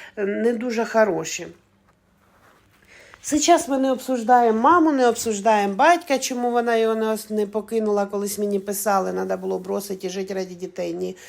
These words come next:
ми щас не обсуждаємо. Ми щас ос-, обсуждаємо те совєтське время, в якому ми жили, і, може, не все в нас було те, що було в людей, ну, так як у нас, як споминаю свою маму,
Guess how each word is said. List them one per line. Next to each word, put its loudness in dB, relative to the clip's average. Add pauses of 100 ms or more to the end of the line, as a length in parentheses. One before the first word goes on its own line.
(260)
ми -2
щас 0
не 0
обсуждаємо. 2
Ми 0
щас -2
ос-, -6
обсуждаємо 0
те -4
совєтське -4
время, 2 (440)
в -4
якому 2
ми 2
жили, 2
і, 0
може, 0
не 0
все 2
в 0
нас 4
було 0
те, 0
що -2
було 0
в -4
людей, -2
ну, -2
так -2
як -2
у -2
нас, 0
як 0
споминаю 0
свою -4
маму, -2